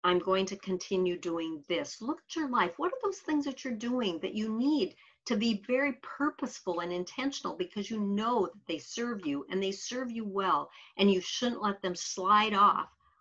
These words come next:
somewhere and not continue doing them? So fill in those blanks. That will be helpful for you.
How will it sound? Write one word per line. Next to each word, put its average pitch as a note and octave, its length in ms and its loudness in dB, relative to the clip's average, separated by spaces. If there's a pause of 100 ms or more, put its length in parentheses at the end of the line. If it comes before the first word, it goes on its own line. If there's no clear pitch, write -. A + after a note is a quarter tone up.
(180)
somewhere E3 840 2
and F#3 140 6
not F#3+ 260 6 (380)
continue G3 460 2
doing G3 340 2
them? D3+ 280 -4 (200)
So B3+ 180 2
fill C4 360 2
in B3+ 100 2
those G#3 260 0
blanks. E3 640 -4 (340)
That F#3 260 4
will F3+ 140 4
be F3+ 120 -2
helpful E3+ 440 -6
for D#3+ 200 -8
you. D3+ 300 -8